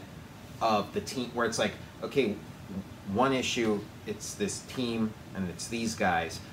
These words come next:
And then the next issue, it's, like, a totally different set of characters. You know, like, maybe, like, one character in, but, like, because it's, like, this big team, you c-,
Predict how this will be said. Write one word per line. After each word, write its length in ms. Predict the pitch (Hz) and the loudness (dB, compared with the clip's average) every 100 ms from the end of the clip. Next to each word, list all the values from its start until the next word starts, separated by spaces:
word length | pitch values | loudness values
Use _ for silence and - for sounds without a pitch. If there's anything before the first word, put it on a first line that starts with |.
| - | -8
And 100 | 113 | 0
then 100 | 120 | 2
the 80 | 113 | 4
next 340 | 107 117 - 123 | 2 2 0 -2
issue, 380 | 104 120 101 - - - | 0 4 4 4 -8 0
it's, 100 | - | 4
like, 200 | 127 120 | 4 4
a 60 | |
totally 420 | - 143 135 123 | 4 8 8 8
different 520 | 113 123 131 117 113 - | 4 4 4 0 -2 -6
set 340 | - - 113 - | 0 4 2 0
of 140 | 104 | -4
characters. 420 | - 113 98 - - 104 | 4 4 6 2 -4 -2
You 120 | 147 143 | 4 6
know, 100 | 123 | 6
like, 140 | 110 | 6
maybe, 200 | 131 120 | 4 4
like, 200 | 110 107 | 4 4
one 540 | 101 113 113 110 107 101 - - | 4 2 4 4 2 -2 -6 -12
character 340 | - 117 104 107 | 4 4 6 4
in, 120 | 98 - | 4 2
but, 120 | 147 | 4
like, 160 | 139 127 - - - | 4 4 0 -12 -2
because 340 | 135 165 143 | 4 8 8
it's, 140 | 139 - | 8 2
like, 140 | 107 | 4
this 140 | 104 | 2
big 220 | - 120 - | 2 2 2
team, 200 | 131 110 | 0 2
you 100 | |
c-, 80 | 95 | 0